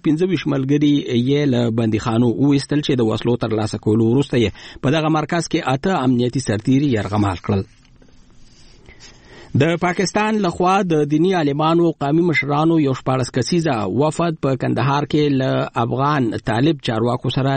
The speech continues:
لیدلي او ورسره یې په وروستیو کې د پاکستان او افغانستان ترمنځ د چمن او سپین بولدک په پوله د رامنځته شوي صورتحال په حواله تفصیلي خبرې اترې کړې دي. دا وفد پرون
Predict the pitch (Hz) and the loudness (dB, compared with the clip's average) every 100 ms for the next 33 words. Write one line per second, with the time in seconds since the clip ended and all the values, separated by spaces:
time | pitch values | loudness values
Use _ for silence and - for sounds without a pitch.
0 | 123 104 98 98 98 104 101 117 127 127 | 0 2 0 0 0 0 0 -2 0 0
1 | 127 113 117 - 139 123 104 - - - | 0 0 0 0 0 0 -4 -4 -20 -20
2 | - 131 147 160 160 147 170 165 147 147 | -2 0 0 -2 -2 -2 -2 -2 -2 -2
3 | 139 151 147 143 131 147 143 131 120 123 | -2 -2 -2 0 0 0 0 0 -2 0
4 | 120 143 135 113 - 113 113 117 135 - | 2 2 0 -2 0 2 2 0 -2 0
5 | 113 120 151 143 139 123 117 117 - 110 | 0 2 2 2 0 0 0 -2 -2 -4
6 | - 170 127 107 104 107 107 131 139 104 | 0 2 2 0 -6 -4 -4 0 0 0
7 | 92 101 - 104 90 90 98 104 107 123 | -2 -6 -4 -4 -4 -2 0 2 2 2
8 | 123 117 98 104 113 - 110 107 104 110 | 0 -2 -4 0 0 0 0 0 0 -2
9 | 98 - 104 101 95 - - - 135 160 | 0 0 2 2 0 -10 -20 -4 0 2
10 | 160 147 139 - 143 165 | 0 -2 -4 -2 2 2